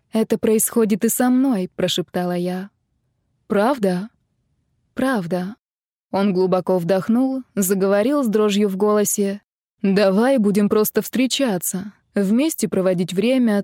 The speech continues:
только не в школе. Где-нибудь подальше от этой мерзкой лаборатории. Давай, а?» Я рассмеялась, снова почувствовала головокружение.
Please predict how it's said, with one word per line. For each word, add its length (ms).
только 280
не 120
в 60
школе. 540
Где-нибудь 580
подальше 520
от 140
этой 200
мерзкой 380
лаборатории. 920
Давай, 540
а?» 240
Я 220
рассмеялась, 1040
снова 380
почувствовала 720
головокружение. 1040